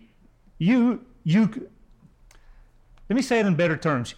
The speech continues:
You cannot. In other words, you have an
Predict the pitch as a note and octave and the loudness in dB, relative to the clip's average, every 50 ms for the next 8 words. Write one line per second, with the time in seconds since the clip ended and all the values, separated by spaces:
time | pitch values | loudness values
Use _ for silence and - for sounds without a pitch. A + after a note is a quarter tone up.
0 | _ - F3 G#3 - - - - - G#3 A#3+ B3 A#3 A3 G3+ D#3+ A#2+ A2 G2+ - | _ 0 0 0 0 -2 -6 -4 -2 0 2 2 2 2 2 0 -2 -4 -8 -14
1 | - - - - - - - _ _ _ _ _ _ - - - - - - A#3 | -18 -20 -20 -20 -20 -20 -20 _ _ _ _ _ _ -20 -20 -20 -20 -20 -20 -20
2 | A3+ A3 - - - - - F#3 - C#3+ D3 D4 D4 - - _ _ _ _ - | -20 -20 -20 -20 -20 -20 -20 -20 -20 -20 -20 -20 -20 -20 -20 _ _ _ _ -20
3 | - - - - _ _ _ - - - - F#3 F#3+ A#3+ C#4 D4+ C#4 A3+ G3+ G3 | -20 -20 -20 -20 _ _ _ -20 -14 -6 -2 0 0 2 2 2 2 2 2 2
4 | F#3+ - - F#3 F#3+ F#3+ F3 F#3 F#3 F3 F#3 F3+ | 0 -2 0 0 2 2 2 2 2 2 0 -2